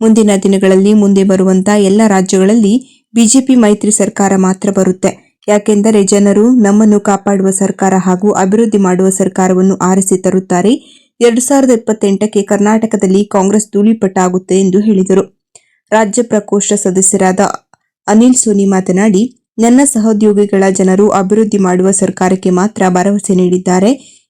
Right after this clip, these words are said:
ಇಂದು ಅನೇಕ ರಾಜ್ಯಗಳಲ್ಲಿ ಬಿ ಜೆ ಪಿ ಮೈತ್ರಿಕೂಟದ ಸರ್ಕಾರ ಬಂದಿದೆ. ಮುಂದಿನ ದಿನಗಳಲ್ಲಿ ಸಹ ಬಿ ಜೆ ಪಿ ಸರ್ಕಾರ ಮಾತ್ರ ಬರುತ್ತೆ. ಮೋದಿಜಿಯವರ ಆಡಳಿತ ನೋಡಿ ಜನ ನಂಬಿದ್ದಾರೆ" ಎಂದು ಹೇಳಿದರು.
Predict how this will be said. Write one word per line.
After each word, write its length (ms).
ಇಂದು 220
ಅನೇಕ 400
ರಾಜ್ಯಗಳಲ್ಲಿ 680
ಬಿ 180
ಜೆ 140
ಪಿ 160
ಮೈತ್ರಿಕೂಟದ 720
ಸರ್ಕಾರ 360
ಬಂದಿದೆ. 720
ಮುಂದಿನ 320
ದಿನಗಳಲ್ಲಿ 480
ಸಹ 300
ಬಿ 180
ಜೆ 140
ಪಿ 120
ಸರ್ಕಾರ 440
ಮಾತ್ರ 380
ಬರುತ್ತೆ. 720
ಮೋದಿಜಿಯವರ 600
ಆಡಳಿತ 460
ನೋಡಿ 280
ಜನ 260
ನಂಬಿದ್ದಾರೆ" 720
ಎಂದು 180
ಹೇಳಿದರು. 720